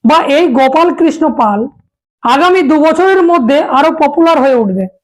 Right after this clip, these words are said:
তখন তিনি এই ধরনের পদক্ষেপ নেবে না, এটা এই মুহূর্তে বলা সম্ভব নয়। কারণ মানুষের মন কখন পরিবর্তন হয়, কেউ বলতে পারে না। আবার তিনি যদি তার নিজস্ব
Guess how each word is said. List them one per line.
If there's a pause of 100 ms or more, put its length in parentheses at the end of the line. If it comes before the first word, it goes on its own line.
(480)
তখন
তিনি
এই
ধরনের
পদক্ষেপ
নেবে
না, (1000)
এটা
এই
মুহূর্তে
বলা
সম্ভব
নয়। (720)
কারণ
মানুষের
মন
কখন
পরিবর্তন
হয়,
কেউ
বলতে
পারে
না। (500)
আবার
তিনি
যদি
তার
নিজস্ব